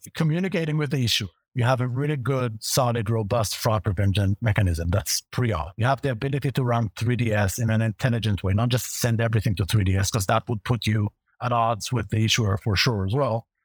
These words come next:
You can essentially, on top of whatever great performance you have now, you can shave another, again, depends on what are the circumstances, which industry, what's your user base like, between three to five percent extra revenue. And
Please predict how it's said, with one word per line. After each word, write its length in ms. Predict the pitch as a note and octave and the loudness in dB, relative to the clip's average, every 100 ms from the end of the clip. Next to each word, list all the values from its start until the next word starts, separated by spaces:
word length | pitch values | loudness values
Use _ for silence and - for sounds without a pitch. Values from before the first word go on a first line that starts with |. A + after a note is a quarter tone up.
| _ | _
You 140 | B2+ C3 | -4 0
can 340 | D3 C3 C3 - | 2 0 -2 -2
essentially, 580 | - D#3+ D#3 A#2+ G#2+ B2+ | -2 0 0 0 0 0
on 180 | C#3 | -2
top 260 | B2+ D3+ E3 | 2 0 0
of 140 | D3+ | -2
whatever 400 | B2+ A#2+ C#3+ D3+ | -2 0 0 0
great 260 | B2+ C3 B2 | -2 -2 -2
performance 420 | C3 A2+ B2 A2+ | -2 0 2 4
you 60 | G#2 | 4
have 220 | G#2 G#2 | 2 0
now, 340 | D3+ A#2+ G2+ - | 0 2 0 -2
you 120 | C3 | -4
can 140 | A#2+ B2+ | 0 0
shave 340 | - C#3+ C3+ | 2 0 0
another, 540 | D3 D3+ D#3 C3+ C3+ C3+ | 0 0 2 0 -2 -4
again, 240 | C#3 C3 A2+ | -2 0 0
depends 460 | A#2 - D3+ C3+ | 0 0 0 0
on 280 | B2 A#2+ A2+ - | 0 0 -2 -2
what 240 | A#2+ A2+ - | -2 -2 0
are 160 | A2+ | 0
the 80 | G#2+ | 2
circumstances, 1120 | C3 B2 A#2+ A2 A#2 A2 - A2 G2+ G2 - - - | 2 2 0 0 0 0 0 0 2 0 -2 -8 -4
which 300 | G2+ - - | -2 -2 -2
industry, 840 | A2+ G#2+ G2+ - G#2 G2 F#2 F#2 - | 0 2 2 0 2 2 2 2 0
what's 600 | G#2+ G2+ G2+ - _ - | 0 2 0 -2 _ -4
your 320 | G2+ G2 G2 E2+ | 0 0 -2 -2
user 360 | F#2+ A2 G2 G2 | 0 0 2 2
base 300 | F2+ F#2 - | 0 -2 0
like, 280 | F#3+ A#2 G#2+ _ | 0 0 -4 _
between 260 | _ - A#2+ - | _ -16 -16 -8
three 220 | C#3+ D3+ | -2 -2
to 120 | B2+ | -2
five 300 | A2+ C#3 A#2 | -2 0 0
percent 380 | - G#2 A#2+ A2 - | 0 -2 0 -2 0
extra 500 | B2+ - - G#2 A2+ - | 0 0 2 2 2 0
revenue. 600 | A2+ A#2+ G#2+ F2+ G2+ B2+ _ | 0 2 2 2 2 -2 _
And 160 | B2 | 0